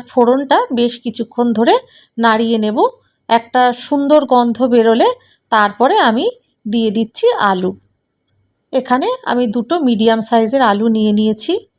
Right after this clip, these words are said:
দিয়ে দিলাম হলুদ গুঁড়ো। এবার আলুটা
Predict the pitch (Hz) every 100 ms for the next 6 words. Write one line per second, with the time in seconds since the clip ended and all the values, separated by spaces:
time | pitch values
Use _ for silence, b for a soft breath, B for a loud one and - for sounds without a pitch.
0 | _ _ _ 226 277 285 294 294 302 320
1 | 247 233 240 208 233 269 427 _ _ _
2 | _ - 254 254 247 - 240 247 247